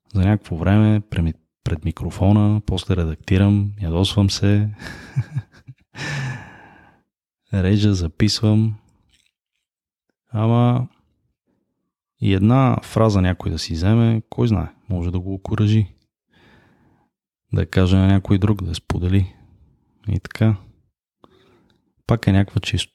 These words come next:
честота. Излъчваме. А, някакси това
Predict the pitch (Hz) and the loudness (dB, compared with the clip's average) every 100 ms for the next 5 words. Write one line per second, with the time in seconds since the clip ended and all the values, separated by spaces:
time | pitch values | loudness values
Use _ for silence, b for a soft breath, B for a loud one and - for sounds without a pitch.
0 | - - - - - 98 90 B B B | -6 -4 -4 -6 -2 -2 -2 B B B
1 | - 85 82 98 - 92 82 73 _ _ | -6 -2 0 0 -2 -4 -4 -6 _ _
2 | _ _ _ _ - 107 - 107 110 - | _ _ _ _ -8 -6 0 0 2 2
3 | 107 104 - b b b b b b _ | 0 -2 -8 b b b b b b _
4 | - - | -8 -4